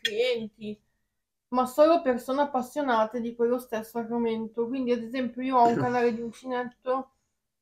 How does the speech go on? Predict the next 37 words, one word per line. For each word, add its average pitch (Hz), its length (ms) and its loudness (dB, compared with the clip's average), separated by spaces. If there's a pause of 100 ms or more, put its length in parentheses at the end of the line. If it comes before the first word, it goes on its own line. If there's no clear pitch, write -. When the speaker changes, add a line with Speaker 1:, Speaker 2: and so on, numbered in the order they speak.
(600)
Speaker 1:
il 254 140 -8
canale 269 320 0
di 254 80 0
uncinetto 311 460 4
non 240 120 4
mi 233 120 2
porterà 240 380 2
mai 240 440 2
clienti, 226 580 -2
perché 226 320 -8
ci 233 140 -14
sono 247 260 -4
persone 240 420 -6
che 233 120 -6
mi 285 160 -6
seguono, 269 560 -2
che 262 140 -12
sono 240 240 -4
inter-, 233 360 -4
che 240 140 -8
fanno 254 260 -2
anche 220 200 -8
loro 262 240 0
l'uncinetto, 214 460 -2
quindi 254 220 -8
non 208 180 -8
si - 120 -20
mettono 226 320 -2
a - 20 -20
comprare 208 380 -4
le - 20 -10
mie 214 140 -14
cose, 214 380 -6
no? 240 240 -12 (1000)
A 226 80 -12
voler 208 320 -8
capire. 202 460 -4